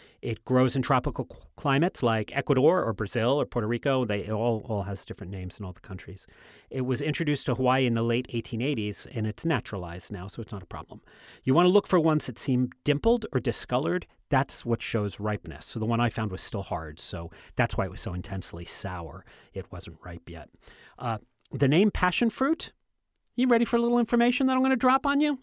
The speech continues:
Okay, here we go. The name passion fruit doesn't actually refer to the emotion passion. It refers to the passion of Christ, because the flower that it has, it's got a beautiful, like, crazy ornate flower.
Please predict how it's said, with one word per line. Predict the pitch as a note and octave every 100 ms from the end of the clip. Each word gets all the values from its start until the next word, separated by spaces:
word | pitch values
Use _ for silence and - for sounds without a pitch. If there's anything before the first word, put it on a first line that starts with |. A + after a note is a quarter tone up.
| -
Okay, | - D4
here | D4
we | D4
go. | D#4+ C4+ - - - -
The | G#3
name | B3
passion | A#3+ B3 B3 A#3+
fruit | F#3+ E3+
doesn't | F#3 F#3+
actually | F3 - - F3+
refer | D#3+ - E3+
to | - C#3
the | C3
emotion | B2 D3+ D#3+ F#3+
passion. | F3+ F#3 F#3 G3+ G3+ - - - -
It | C3+
refers | C3+ D#3 C#3+
to | -
the | B2+
passion | D3 C3+ -
of | A#2
Christ, | - E3+ A#2+ - - - - - - -
because | C3+ - B2 -
the | B2
flower | - C#3 D#3 E3+ A#2+ F#2+ G2
that | A2 F#2+
it | -
has, | - G2+ G2
it's | -
got | A#2+
a | F#2+ - - _ -
beautiful, | G3+ E3+ - D#2+
like, | D#2 - - _ _ _ _
crazy | - - D#3+ F#2
ornate | E2 F2 G2 -
flower. | - G2+ D#2